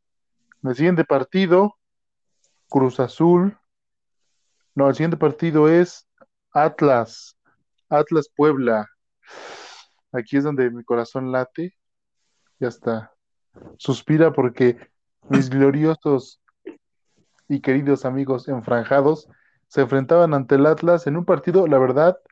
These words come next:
difícil, porque el Atlas traía también, o sea, hay que recordar que ganar un repechaje sí te da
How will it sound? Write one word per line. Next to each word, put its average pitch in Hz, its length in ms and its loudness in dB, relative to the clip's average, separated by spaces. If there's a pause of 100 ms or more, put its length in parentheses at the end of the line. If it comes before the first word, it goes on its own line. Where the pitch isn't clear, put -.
(1120)
difícil, 185 800 0 (540)
porque 135 400 2
el 131 100 2
Atlas 190 380 2
traía 139 440 2
también, 143 500 -4
o 120 80 -10
sea, 120 240 -2 (500)
hay 156 180 2
que 208 80 0
recordar 147 500 0
que 131 360 -2 (200)
ganar 135 440 0
un 202 100 0
repechaje 156 600 -2
sí 156 160 -12
te 156 160 -4
da 151 340 -2